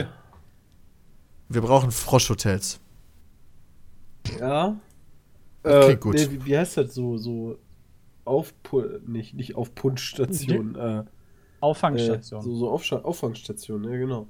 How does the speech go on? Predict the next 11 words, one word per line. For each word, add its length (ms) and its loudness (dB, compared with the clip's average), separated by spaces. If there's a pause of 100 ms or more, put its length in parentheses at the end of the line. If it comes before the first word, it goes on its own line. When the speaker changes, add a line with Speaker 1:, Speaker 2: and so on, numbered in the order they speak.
(320)
Speaker 3:
Ein 140 0
Tierheim. 1400 4 (140)
Speaker 2:
<laughs> 800 -2
A 160 10
K 140 8 (220)
A 40 12
Hotel. 360 12
Speaker 1:
Quasi. 220 2 (440)
Speaker 3:
A 160 6
K 260 6
A 40 10